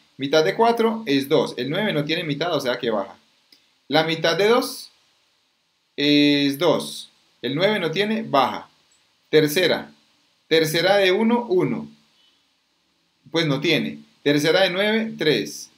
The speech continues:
Y otra vez tercera. Tercera, uno.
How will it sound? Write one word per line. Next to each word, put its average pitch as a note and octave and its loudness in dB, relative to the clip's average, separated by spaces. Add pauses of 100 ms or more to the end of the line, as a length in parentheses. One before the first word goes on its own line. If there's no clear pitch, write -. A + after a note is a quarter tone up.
(1300)
Y D3+ -2
otra D#3 2
vez E3+ 2
tercera. D#3+ 0 (240)
Tercera, D3+ 2
uno. A3+ 0